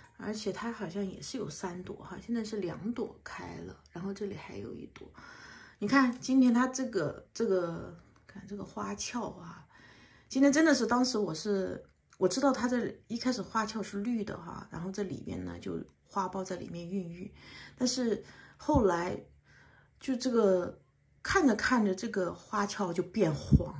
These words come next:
了，当时我，我心里就是第一次发生这样事儿啊，当时我心里很着急很嘀咕说：“哎呀，今年难道又要<laughs> 削包了吗？” <laughs> 你看这个黑的这样子真的是很，很让人很焦心，<laughs> 哎呀，就觉得：“哎呀，怎么回事儿呀？怎么会，哎呀，又削包了呀？”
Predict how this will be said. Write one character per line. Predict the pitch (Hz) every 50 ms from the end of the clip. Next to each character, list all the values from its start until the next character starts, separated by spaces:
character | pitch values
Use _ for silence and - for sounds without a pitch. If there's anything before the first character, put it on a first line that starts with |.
| 147 151
了， | 165 165 160
当 | - 208 226
时 | 226
我， | 240 214 185 180 202 - - _ _
我 | - - 196
心 | 190 - - 240 240 233
里 | 202 180
就 | - 202
是 | 196 208 214
第 | - - 277
一 | 277 285
次 | 285 269
发 | 247 - 220 208
生 | 220 214
这 | 214 214
样 | 196 - -
事 | - -
儿 | -
啊， | - -
当 | - 220
时 | 233 240
我 | 214 196
心 | 208 - 247 233
里 | 220 214
很 | 226 - - 196 170 165 156 - - - - - - - - - - -
着 | 220 220 226 220
急 | - 202
很 | 196 202 180 175
嘀 | 170 180 170 185
咕 | 202 190
说 | 185 196 190
：“哎 | 185
呀， | 180 165 160 156 156 - 151
今 | - 196 185 180
年 | 170 170 170
难 | 170 170 165 175
道 | 180
又 | 180 185 190 190
要 | 180 175 175 180 190 214 208 196 - 254 -
<laughs> | 254
削 | 240 - - 220 208 208
包 | 202 208 196 196 208 214
了 | 208 208
吗？” | 185 180 185 - - 262 - - 220 - - 277 339 339 320 302
<laughs> | 294 269 233 - -
你 | 202
看 | 233 254 240
这 | 247 254
个 | 233 202 190
黑 | - - - 233 233
的 | 233 208
这 | 190 202
样 | 208 208 190 175
子 | 170 175
真 | 180 185
的 | 185 180
是 | 175 - 170
很， | 151 143 139 - - - -
很 | - - - 160 147 - - -
让 | - 180 185 170
人 | 170
很 | 175 180 143
焦 | 139 - 170 160 165
心， | 165 - - 165 196 - 254 233 - - 262 - - - 277
<laughs> | 277 277 269 269 269 254 247 214 -
哎 | - - 190
呀， | 180 170
就 | 170 190 190
觉 | 185 190 175
得 | 170 185 -
：“哎 | 185
呀， | 196 190 170 165
怎 | 165 151
么 | 147 147 175 214
回 | 208 220 175
事 | - 190 185
儿 | 175 175
呀？ | 165 170 165
怎 | - - -
么 | -
会， | - - 226 214 202 190 - - -
哎 | - -
呀， | - - - -
又 | 202 196
削 | 190 - - 220 202 202
包 | 202 202 202 208 214
了 | 214 202
呀？” | 185 - -